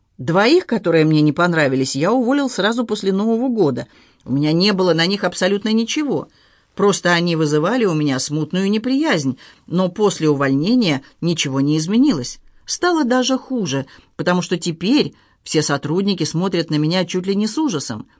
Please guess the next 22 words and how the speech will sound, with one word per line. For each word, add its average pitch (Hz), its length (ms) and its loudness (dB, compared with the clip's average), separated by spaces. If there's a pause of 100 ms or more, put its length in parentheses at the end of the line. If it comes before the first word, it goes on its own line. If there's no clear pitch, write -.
(220)
А 135 80 -4
ведь 127 180 -4
у 147 60 0
меня 151 260 2
была 160 280 2
отличная 214 560 0
команда", 135 500 0
с - 60 -10
сожалением 151 580 0
воскликнул 147 500 -4
Владимир 147 380 -2
Антонович. 151 500 -4 (380)
"Я 180 140 0
всегда 196 340 0
очень 220 260 0
тщательно 254 480 -2
подбираю 165 480 0
людей, 147 420 -2 (240)
долго 180 300 0
присматриваюсь 196 720 0
к - 80 -18
человеку. 151 640 -4